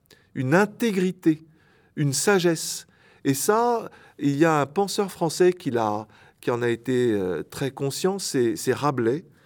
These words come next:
François Rabelais, qui a écrit, euh,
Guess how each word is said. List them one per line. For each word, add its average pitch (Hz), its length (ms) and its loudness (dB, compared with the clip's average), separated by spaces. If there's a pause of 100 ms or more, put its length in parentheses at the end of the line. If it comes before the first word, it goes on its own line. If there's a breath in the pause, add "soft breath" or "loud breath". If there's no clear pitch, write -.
(140)
François 160 400 -2
Rabelais, 135 480 0 (380 soft breath)
qui 139 100 2
a 123 60 6
écrit, 147 520 0
euh, 101 220 2